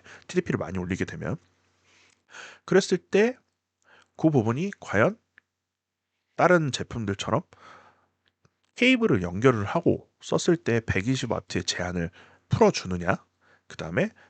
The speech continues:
발열이 저걸로 해소가 되느냐. 요것도 약간 공기순환 방식이잖아요. 그래서 빨아들이고 뱉어내는 형식이기 때문에 뭐 소음 문제나 뭐 그런 부분들이 또 어떻게 해소될지 그런 거에 조금 저는 포커싱을 잡아서 보고 있습니다.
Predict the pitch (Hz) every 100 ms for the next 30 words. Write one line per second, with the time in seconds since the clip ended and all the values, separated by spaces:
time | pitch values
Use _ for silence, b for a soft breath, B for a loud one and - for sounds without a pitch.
0 | _ - 85 101 151 196 - 98 139 123
1 | 107 92 190 208 127 110 - 117 131 92
2 | - B B B - 160 202 - 160 139
3 | 90 - 92 87 - 156 190 190 175 139
4 | 87 85 90 80 80 117 - - 82 B
5 | B B - 170 160 113 - 214 262 -
6 | - 170 202 185 135 110 85 80 - 78
7 | 98 120 B B B B 78 - - 247
8 | 233 196 131 101 92 104 220 - _ -
9 | - 95 90 82 82 - 80 - 78 92
10 | - - - 123 147 92 - 82 - B
11 | B B B - 160 202 196 175 - 160
12 | 131 92 90 - - 190 - 151 - 85
13 | 85 135 107 - - 123 165 - - -
14 | -